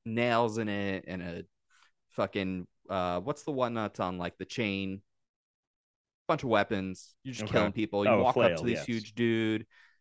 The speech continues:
Speaker 1: You can punch him in the face. You can pick up their weapons. You can throw the weapons at them. It is so much fucking fun, dude.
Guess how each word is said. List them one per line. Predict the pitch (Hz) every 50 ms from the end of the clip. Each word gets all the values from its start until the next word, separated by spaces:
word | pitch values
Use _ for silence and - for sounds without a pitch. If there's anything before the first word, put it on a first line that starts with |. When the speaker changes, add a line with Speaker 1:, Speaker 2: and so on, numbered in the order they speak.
| _ _
Speaker 1:
You | - 98
can | - 104
punch | - - - 135 120 -
him | 120 110
in | 104
the | 104
face. | - - 117 104 104 104 107 107 - -
You | 104
can | - - -
pick | 123 117 -
up | 120 -
their | - 101
weapons. | 98 101 104 104 - 110 104 101 98 92
You | 90
can | - _ -
throw | 113 113 110
the | 101 101
weapons | 101 104 101 98 - 101 98 90 101
at | 95 92 -
them. | - 98 92 92 92 - _ _ _ _ _ _ _ _ _ _ -
It | 123 139
is | 143 127 117 107 95 - - - _ _ _ _
so | - - - - 120 110 104
much | 98 92 90 - -
fucking | - 98 82 - - 73 82
fun, | - 98 76 60 69 -
dude. | 67 67 62 60 -